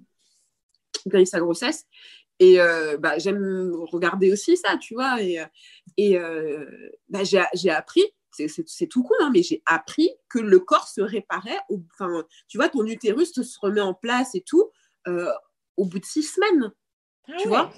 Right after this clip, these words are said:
Speaker 1: Il faut
Speaker 2: Ouais.
Speaker 1: normalement
Speaker 2: Mm.
Speaker 1: attendre six semaines, tu vois,
Speaker 2: Mm.
Speaker 1: avant de refaire, enfin, avant, euh, les premiers rapports, tu vois. Quand je te dis, et sans déconner, j'étais sur un groupe de nanas, euh,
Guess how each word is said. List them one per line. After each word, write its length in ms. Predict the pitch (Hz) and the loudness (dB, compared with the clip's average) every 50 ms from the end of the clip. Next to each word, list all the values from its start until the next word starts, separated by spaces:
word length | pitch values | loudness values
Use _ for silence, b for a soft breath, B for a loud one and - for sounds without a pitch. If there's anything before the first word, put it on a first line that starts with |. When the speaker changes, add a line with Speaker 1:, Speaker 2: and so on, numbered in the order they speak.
| _ _ _ _ _ _ _ _ _ _ - | _ _ _ _ _ _ _ _ _ _ -6
Speaker 1:
Il 100 | - 208 | -4 -2
faut 200 | - 262 320 370 - | 2 4 4 4 4
Speaker 2:
Ouais. 180 | 165 156 - _ _ _ _ _ _ _ _ _ _ - | 0 -6 -20 _ _ _ _ _ _ _ _ _ _ 0
Speaker 1:
normalement 1400 | 202 202 208 220 262 294 311 311 302 240 226 220 196 - - 180 180 175 170 170 175 190 202 226 262 330 370 415 - _ b b b b - _ | 2 4 6 6 6 8 8 8 8 6 2 -4 -10 -10 -10 -10 -8 -8 -8 -6 -6 -4 -2 -2 0 0 -2 -2 -6 _ b b b b -20 _
Speaker 2:
Mm. 40 | 220 | -6
Speaker 1:
attendre 540 | 294 302 240 - - 320 330 359 330 311 - _ | -6 -6 -6 -6 -4 -2 -2 -2 -2 -4 -6 _
six 260 | - - - - 302 | -20 -20 -10 -8 -8
semaines, 540 | 302 - - - 294 320 330 277 226 185 156 _ _ _ _ _ _ _ _ _ _ _ | -8 -8 -8 -8 -6 -6 -6 -6 -6 -10 -12 _ _ _ _ _ _ _ _ _ _ _
tu 120 | - - | -12 -6
vois, 120 | 214 247 - | -4 -2 0
Speaker 2:
Mm. 100 | - 214 | 0 0
Speaker 1:
avant 160 | 214 196 233 277 | -2 -2 -2 0
de 100 | 233 220 | 0 2
refaire, 440 | 190 202 202 208 202 - 254 247 247 | 2 0 0 -2 -4 -6 -12 -12 -10
enfin, 320 | - - - 202 180 175 170 | -12 -10 -8 -8 -6 -6 -6
avant, 320 | 160 175 180 180 220 247 240 | -6 -8 -6 -4 -4 -4 -2
euh, 60 | 202 | 2
les 120 | 180 175 175 | 2 2 2
premiers 320 | - - 247 226 220 214 | 2 -2 -8 -6 -6 -6
rapports, 440 | 214 196 226 220 - 247 240 - - | -6 -6 -8 -8 -8 -10 -12 -12 -12
tu 120 | - - 190 | -8 -6 -6
vois. 200 | 175 - - _ _ _ _ _ _ _ _ _ _ _ _ _ _ _ _ | -6 -6 -8 _ _ _ _ _ _ _ _ _ _ _ _ _ _ _ _
Quand 160 | - 269 302 | 0 2 2
je 80 | 320 320 | 2 2
te 80 | - 311 | 0 0
dis, 420 | 277 226 208 240 254 247 247 - _ _ - | 0 0 0 -2 -4 -4 -4 -6 _ _ 0
et 140 | - 175 196 | 2 2 2
sans 220 | - - 214 214 | 0 -2 -4 -2
déconner, 600 | 208 202 202 202 - 269 294 311 311 247 - _ | 0 0 0 0 0 0 2 0 0 0 -4 _
j'étais 340 | - 175 - 202 202 214 233 | -10 -4 -2 -2 -2 -2 -4
sur 200 | 214 - 226 202 | -8 -6 -6 -4
un 80 | 196 196 | -4 -2
groupe 340 | 208 214 220 269 240 208 165 | 0 0 0 0 0 -2 -2
de 120 | 170 175 | -2 0
nanas, 340 | 160 156 151 165 208 294 403 - B B B B B B B B _ _ - | 0 -2 -4 -6 -4 -4 -6 -6 B B B B B B B B _ _ -4
euh, 360 | 170 165 165 160 151 147 143 | -4 -2 -2 -2 -4 -6 -6